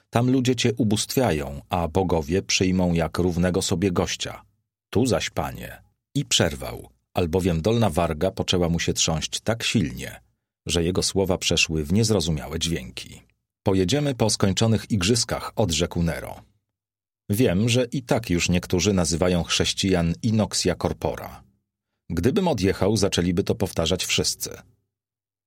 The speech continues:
„Czego się ty boisz, zmurszała bedułko?”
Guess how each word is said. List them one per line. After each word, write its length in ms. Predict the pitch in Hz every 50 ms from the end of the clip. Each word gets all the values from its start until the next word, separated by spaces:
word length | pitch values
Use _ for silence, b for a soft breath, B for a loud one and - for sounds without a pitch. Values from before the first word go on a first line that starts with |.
| _ _ _
„Czego 240 | - - 185 101
się 140 | 90 - -
ty 140 | - - 92
boisz, 420 | 80 92 90 78 73 71 - -
zmurszała 580 | - 90 85 92 98 87 82 - - 78 80 90
bedułko?” 720 | 92 143 143 98 82 69 65 - - - - - -